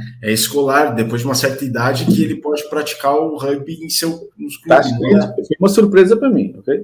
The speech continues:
Speaker 2: Tá escrito na minha tese. É proibido,
Speaker 1: Isso, i-,
Speaker 2: os
Speaker 1: exatamente.
Speaker 2: clubes estão proibidos de ter times dos doze aos dezessete anos, que é o high school deles, né? É dos doze aos dezessete. É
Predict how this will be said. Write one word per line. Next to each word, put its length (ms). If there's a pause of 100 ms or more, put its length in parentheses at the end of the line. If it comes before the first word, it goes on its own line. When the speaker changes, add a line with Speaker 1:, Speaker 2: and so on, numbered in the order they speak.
Speaker 2:
Tá 160
escrito 460
na 100
minha 180
tese. 320 (680)
É 240 (220)
proibido, 500
Speaker 1:
Isso, 520
i-, 120 (240)
Speaker 2:
os 180
Speaker 1:
exatamente. 340
Speaker 2:
clubes 180
estão 340
proibidos 800
de 100
ter 360
times 440
dos 280
doze 260
aos 160
dezessete 400
anos, 380 (480)
que 80
é 20
o 100
high 220
school 320
deles, 320
né? 100 (260)
É 140
dos 280
doze 260
aos 140
dezessete. 320
É 160